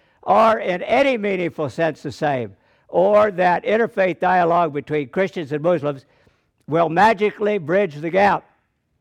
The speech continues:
You would think that champions of multiculturalism would warm to this fact,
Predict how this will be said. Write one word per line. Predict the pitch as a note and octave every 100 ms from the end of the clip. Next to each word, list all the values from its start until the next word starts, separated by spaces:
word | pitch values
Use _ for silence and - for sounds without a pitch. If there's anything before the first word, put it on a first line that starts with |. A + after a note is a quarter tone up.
| _ _ _ _
You | D3 F3+
would | F3+ -
think | A3 A#3
that | G3 F3+ -
champions | G3 - G3+ E3
of |
multiculturalism | E3 F3+ E3+ - G3 F#3+ D#3+ D#3 D3 D#3+
would | D3+
warm | D#3+ A3 F3+
to | D#3+
this | C#3+
fact, | - D3 C#3 D3+